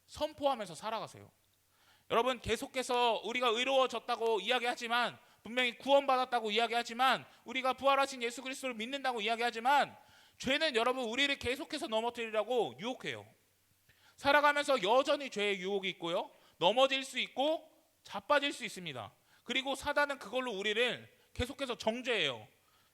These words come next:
"야, 네가 무슨 하나님의 자녀야? 네가 무슨 부활하신 예수님을 믿어? 너 어차피 똑같은 이 죄에 또 넘어질 텐데, 그리고 앞으로도 또 자빠질 텐데 네가 무슨 하나님의 자녀야?" 라고 이야기하지만,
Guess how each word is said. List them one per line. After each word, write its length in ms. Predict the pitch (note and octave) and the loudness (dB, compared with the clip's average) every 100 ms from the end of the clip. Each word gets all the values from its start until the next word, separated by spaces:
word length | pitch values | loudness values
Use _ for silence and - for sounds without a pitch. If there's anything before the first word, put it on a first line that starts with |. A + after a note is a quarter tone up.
| - | -8
"야, 180 | C3+ C3 | -8 -8
네가 200 | E3 G3+ | -2 -2
무슨 220 | E3 F#3+ | 0 -6
하나님의 420 | G#3 B3 A#3+ A#3 | -2 -2 -2 -6
자녀야? 580 | - G#3+ A3 G#3+ G3 D3+ - _ _ - | -4 -2 0 0 0 -4 -16 _ _ -12
네가 260 | F#3 A#3+ | -4 -2
무슨 260 | A3+ A3+ A#3+ | -2 -6 -10
부활하신 460 | G#3 B3 B3+ A#3+ A3 | -2 0 0 -2 -6
예수님을 500 | A3 A3+ A#3+ A#3 G#3 | -6 -6 -8 -8 -6
믿어? 360 | G3 G3+ D#3+ - _ | -2 -2 -2 -10 _
너 200 | - B3+ | 2 4
어차피 340 | C4 C#4 C4+ C4 | 6 2 -2 -10
똑같은 480 | C#4 D4 C#4+ D4 A#3+ | -6 -4 -2 -4 -6
이 160 | B3 | -6
죄에 340 | A#3 A3+ A3 - | -2 -4 -4 -2
또 160 | E4 | 0
넘어질 360 | C#4+ A3 G#3 F#3+ | 0 0 -2 -6
텐데, 400 | F#3+ D#3+ C3+ - _ _ - | -12 -10 -12 -12 _ _ -6
그리고 240 | B3+ C4+ - | -4 -2 -2
앞으로도 600 | G#3+ C4+ C#4+ D4 C4 B3 | 2 0 0 -4 -4 -4
또 160 | D#4 E4+ | 0 0
자빠질 400 | A#3 G#3 A#3 G#3+ | 0 -6 -6 -6
텐데 300 | G#3+ F#3+ F3 | -8 -6 -8
네가 220 | F3+ A#3 | -6 -6
무슨 200 | G3+ A3 | -6 -8
하나님의 360 | A#3 B3 A#3+ G#3 | -6 -6 -8 -8
자녀야?" 580 | G#3 A#3 C4+ D#4+ G3+ - - _ _ _ _ _ _ _ _ _ - | -8 -2 4 6 4 -2 -20 _ _ _ _ _ _ _ _ _ 0
라고 280 | D#3+ F#3 | 0 2
이야기하지만, 920 | E3+ F3 F#3 F3 B3+ F#3+ G#3+ G3+ G#2+ | 0 0 0 -4 -8 -2 0 0 -2